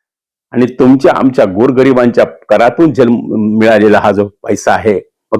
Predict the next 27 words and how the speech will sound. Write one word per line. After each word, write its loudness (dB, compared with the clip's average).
तो 0
जीएसटीच्या 0
रूपानं 0
असेल, 0
कराच्या 0
रूपानं 0
असेल, -2
टॅक्सच्या -2
रूपानं 0
असेल, 0
या 2
पैशावर 0
डल्ला 2
मारायचा, -2
हाच 0
उद्देश -2
या 2
राजकारणाच्या -4
मागचा -12
आहे. -10
म्हणून 0
मित्रांनो, 2
मी 2
जो 0
आज 2
विषय -2
घेतला, -2